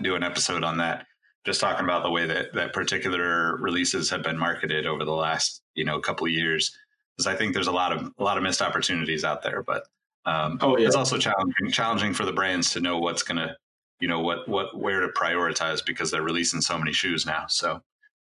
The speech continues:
Speaker 1: uh, but yeah, so for me, uh, what I was rocking today, uh, Jordan React Havoc. It was, like, a training
Speaker 2: Oh,
Speaker 1: shoe.
Speaker 2: okay.
Speaker 1: Um,
Speaker 2: Yeah.
Speaker 1: super comfortable.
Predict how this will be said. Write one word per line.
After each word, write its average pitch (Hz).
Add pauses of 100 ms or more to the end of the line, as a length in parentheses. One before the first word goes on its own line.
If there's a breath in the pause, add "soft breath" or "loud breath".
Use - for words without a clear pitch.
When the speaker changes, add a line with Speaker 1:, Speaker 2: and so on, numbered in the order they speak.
(160)
Speaker 1:
uh, 80 (240)
but - (440 loud breath)
yeah, 117
so 131
for 131
me, 147
uh, 104 (360)
what 113
I 110
was 101
rocking 131
today, 107
uh, 90 (180)
Jordan 113
React 101
Havoc. 127
It -
was, -
like, 92
a 87
training 127
Speaker 2:
Oh, -
Speaker 1:
shoe. 127
Speaker 2:
okay. - (360)
Speaker 1:
Um, 87
Speaker 2:
Yeah. 170 (160)
Speaker 1:
super 131
comfortable. 117